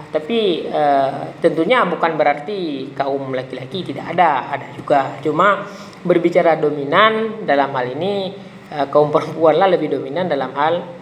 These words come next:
berghibah. Tapi dalam, dalam, dalam keterkaitan dengan materi kita, yaitu tentang bagaimana taat dalam rumah tangga, maka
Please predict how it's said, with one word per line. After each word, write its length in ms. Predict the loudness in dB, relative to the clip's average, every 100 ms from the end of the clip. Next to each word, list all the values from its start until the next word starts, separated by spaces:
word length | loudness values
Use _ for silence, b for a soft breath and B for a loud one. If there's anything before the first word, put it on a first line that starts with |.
| 0
berghibah. 480 | 4 4 2 0 -2 -6 B B B 2
Tapi 160 | 4
dalam, 480 | 6 4 2 -2 2
dalam, 320 | 4 4 2
dalam 320 | 0 0 0
keterkaitan 640 | -6 -6 -4 -4 -2 -2 -2
dengan 400 | -2 -4 -6 -4
materi 320 | -2 0 -2
kita, 400 | -4 -2 0 0
yaitu 240 | -2 -4
tentang 320 | -6 -4 -4 -2
bagaimana 400 | -2 -2 -2 -2
taat 320 | -4 -4 -4
dalam 240 | -4 -2
rumah 240 | -4 -4 -2
tangga, 480 | -2 0 0 -2 -12 -18 -20 -20 -20 -20 -20 -16 -4
maka 560 | -2 2 2 2 -4